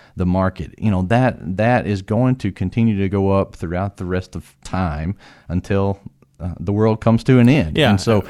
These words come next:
Speaker 2: we're gonna have that
Speaker 1: uh,
Speaker 2: roller coaster, though.
Speaker 1: Right.
Speaker 2: You gotta be
Speaker 1: That's
Speaker 2: prepared
Speaker 1: right.
Speaker 2: for
Speaker 1: We'll
Speaker 2: that. Yeah.
Speaker 1: definitely have that. And so in the short term, you've gotta know what your volatility is and how much volatility, um, you know, you can handle in the
Speaker 2: Mm-hmm.
Speaker 1: portfolio. But in the long term, markets are up. And so, you know, things are,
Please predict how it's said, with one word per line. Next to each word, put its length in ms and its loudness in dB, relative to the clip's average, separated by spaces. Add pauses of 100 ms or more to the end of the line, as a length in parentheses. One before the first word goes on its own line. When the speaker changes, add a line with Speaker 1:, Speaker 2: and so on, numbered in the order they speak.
Speaker 2:
we're 60 -6
gonna 140 -2
have 140 2
that 100 4
Speaker 1:
uh, 20 4
Speaker 2:
roller 220 6
coaster, 280 2
though. 60 4
Speaker 1:
Right. 260 4
Speaker 2:
You 60 -4
gotta 160 -4
be 20 2
Speaker 1:
That's 200 4
Speaker 2:
prepared 180 4
Speaker 1:
right. 60 4
Speaker 2:
for 60 2
Speaker 1:
We'll 100 4
Speaker 2:
that. 120 4
Yeah. 60 6
Speaker 1:
definitely 400 2
have 320 2
that. 300 -6
And 180 2
so 240 2 (180)
in 160 6
the 80 6
short 360 0
term, 340 4
you've 160 -2
gotta 300 2
know 200 6
what 220 0
your 100 -2
volatility 760 0
is 100 -2
and 100 -2
how 160 0
much 160 0
volatility, 720 -2 (320)
um, 420 -2
you 140 0
know, 60 2
you 160 0
can 180 -2
handle 420 2
in 140 2
the 60 0
Speaker 2:
Mm-hmm. 100 -8
Speaker 1:
portfolio. 640 0
But 200 -4 (220)
in 160 4
the 80 4
long 320 4
term, 340 2 (300)
markets 400 0
are 140 -2
up. 260 -8 (180)
And 220 -6
so, 320 -4 (180)
you 120 -2
know, 100 -4
things 300 -2
are, 120 -6